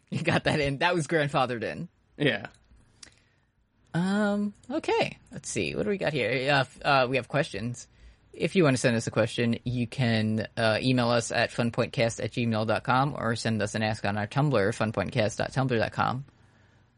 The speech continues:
Speaker 1: Um, let's see. First up, we have a question from Tumblr user Doctor Bowles Dandy, who asked, "What concerts have you been to that kicked you in the chest way harder than you expected them to?"
Speaker 2: Uh-huh.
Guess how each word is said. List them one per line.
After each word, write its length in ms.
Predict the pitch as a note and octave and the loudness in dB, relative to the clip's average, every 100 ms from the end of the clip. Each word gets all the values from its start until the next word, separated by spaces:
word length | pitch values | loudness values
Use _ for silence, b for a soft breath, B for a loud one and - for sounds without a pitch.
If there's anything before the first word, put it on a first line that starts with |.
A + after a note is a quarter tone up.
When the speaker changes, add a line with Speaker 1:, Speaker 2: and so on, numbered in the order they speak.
| _ _ C#3+ | _ _ 2
Speaker 1:
Um, 460 | C3+ C3+ C3+ C#3 - - | 4 4 4 0 -8 -8
let's 200 | G#3 - | -8 -6
see. 440 | - F#2 D#2+ C2 - _ _ b b b - | -6 -4 -4 -8 -12 _ _ b b b 2
First 440 | C#4 C#4 - - | 4 4 -4 -4
up, 220 | C#3 C#3+ | -2 0
we 160 | D3+ C#3 | 0 0
have 320 | C3+ C3 A#2+ | 2 2 2
a 320 | C3+ B2 A#2+ A#2 | 0 2 0 -2
question 360 | C#3 A2+ B2+ | -4 -6 -6
from 200 | - A2+ | -6 -4
Tumblr 260 | B2 B2 A#2 | -2 -2 0
user 280 | A2 G#2+ A#2 | -2 -2 0
Doctor 280 | A2+ - | 0 -2
Bowles 280 | A#2+ G#2+ A2 | 0 2 4
Dandy, 280 | C3+ F3+ B2 | 2 4 2
who 140 | A#2+ | 2
asked, 300 | A2 A2 - - | 0 -2 -4 -2
"What 180 | A#3 | -2
concerts 440 | - C4+ B3+ G#3+ - | 2 0 0 -6 -2
have 160 | E3 | 0
you 80 | D#3 | 2
been 180 | C#3 C3+ | 2 2
to 220 | B2+ G2 A#2+ | -2 -6 0
that 200 | C3+ - | 0 2
kicked 240 | E3 - | -2 2
you 100 | F3 | 2
in 80 | D#3+ | 2
the 80 | D3 | 2
chest 320 | C#3+ C3 D3+ | 2 0 2
way 160 | C#3 | 2
harder 300 | C#3 E3+ D3 | 4 4 2
than 140 | C3+ C3+ | 0 0
you 100 | C#3+ | -2
expected 420 | - A#3+ - D3 | 2 0 2 0
them 160 | B2 A#2+ | -2 -4
to?" 140 | - | -2
Speaker 2:
Uh-huh. 300 | D3+ C3+ | -2 0